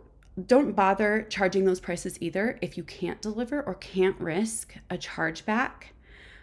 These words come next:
a refund request, or a lawsuit. This is super, super important. Let me take a sip of my coffee and we'll keep going. Now,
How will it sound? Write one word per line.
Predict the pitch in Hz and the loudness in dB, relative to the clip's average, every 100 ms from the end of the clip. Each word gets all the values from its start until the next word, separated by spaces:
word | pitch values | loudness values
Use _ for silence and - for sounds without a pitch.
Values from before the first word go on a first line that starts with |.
| - - - | -20 -20 -2
a | 185 | 0
refund | 170 160 190 208 233 226 | 0 2 2 2 2 2
request, | 240 233 254 247 240 - - - | 2 -2 0 2 0 -4 -8 -2
or | 180 185 - | 0 2 0
a | 175 | -2
lawsuit. | 170 160 160 - - - - - | 0 -2 -4 -6 -4 -4 -4 -6
This | 180 175 | -6 -6
is | 185 | -6
super, | 202 196 190 190 190 | -4 -2 -2 -2 -2
super | 190 - 165 160 - | -2 -4 -4 -4 -4
important. | 156 147 147 - - - - - - - - - - - - - - - - - - | -4 -4 -6 -6 -8 -10 -14 -16 -18 -20 -20 -20 -20 -20 -20 -20 -20 -20 -20 -20 -8
Let | 170 | -4
me | 165 | -4
take | - | -4
a | 143 | -8
sip | - 220 | -4 0
of | 233 | 2
my | 196 | 2
coffee | - 180 170 | 0 -6 -2
and | 165 160 | -2 -2
we'll | 151 | -4
keep | - - | -8 -8
going. | - 98 85 185 - - _ - - - - - - - - - - - - - - - - - - - - - - - - - - - - - - - - - _ | -6 -4 -4 -8 -14 -20 _ -20 -20 -20 -20 -20 -20 -20 -20 -20 -20 -20 -20 -20 -20 -20 -20 -20 -20 -20 -20 -20 -20 -20 -20 -20 -20 -20 -20 -20 -20 -20 -20 -20 _
Now, | 190 202 214 214 | 2 4 4 2